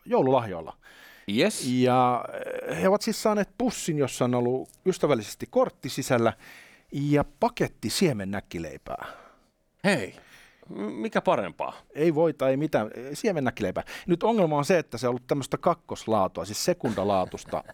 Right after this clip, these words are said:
Speaker 1: <laughs> näkkileipää. Ei voita. Siis ajatuksena on jo niinku lähellä pettuleipää, tommonen kuiva näkkäri. Niin kato, hoitajat on sitten vähän pahoittanut mielensä.
Speaker 2: Mm, ja hoitajathan ei ole kovin karppaamaan.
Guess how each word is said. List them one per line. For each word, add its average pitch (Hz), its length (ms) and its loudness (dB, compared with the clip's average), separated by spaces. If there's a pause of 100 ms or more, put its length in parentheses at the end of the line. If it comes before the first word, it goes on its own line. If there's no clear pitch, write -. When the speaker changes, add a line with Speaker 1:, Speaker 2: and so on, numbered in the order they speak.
(100)
Speaker 1:
<laughs> - 160 -20
näkkileipää. 90 920 -2 (520)
Ei 135 160 4
voita. 113 220 2 (260)
Siis 113 320 -6 (140)
ajatuksena 120 640 0
on 95 140 -4
jo 98 120 -2
niinku 92 800 -6 (280)
lähellä 143 300 2
pettuleipää, 80 680 -4
tommonen 98 300 -6
kuiva 95 340 -2 (640)
näkkäri. 92 420 -2
Niin 113 180 -6
kato, 190 160 0
hoitajat 175 360 2
on 131 80 -4
sitten - 160 -6
vähän 131 140 2
pahoittanut 95 360 -4
mielensä. 85 340 -12 (340)
Speaker 2:
Mm, 165 520 -4 (180)
ja 147 120 4
hoitajathan 139 580 -2
ei 127 80 -4
ole 123 100 -6
kovin 120 240 0
karppaamaan. 62 640 -4